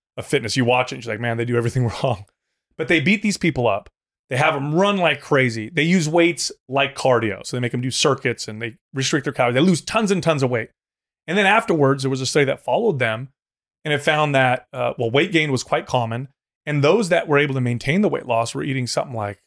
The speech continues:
thirteen hundred calories a day and active all the time. That's unsustainable for most people, especially when you consider modern life where food is everywhere. It's easily accessible. It's,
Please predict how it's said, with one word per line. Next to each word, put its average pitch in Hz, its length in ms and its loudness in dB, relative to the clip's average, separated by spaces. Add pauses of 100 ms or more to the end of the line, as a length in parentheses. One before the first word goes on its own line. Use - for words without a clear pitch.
(320)
thirteen 143 320 -6
hundred 135 200 -4
calories 127 360 -2
a 113 60 -8
day 139 420 -4 (420)
and 151 160 -6
active 151 560 0
all 143 200 0
the 131 80 -4
time. 190 220 -2 (300)
That's 226 220 -2 (140)
unsustainable 170 1080 0 (480)
for 147 100 -2
most 131 280 2
people, 135 300 -4 (180)
especially 196 480 0
when 170 160 2
you 151 80 -2
consider 127 720 0
modern 123 360 0
life 208 340 2
where 131 100 -2
food 160 340 2
is - 380 -4 (200)
everywhere. 156 720 -2
It's 120 160 -8
easily 147 260 0
accessible. 139 720 -2 (560)
It's, - 260 -10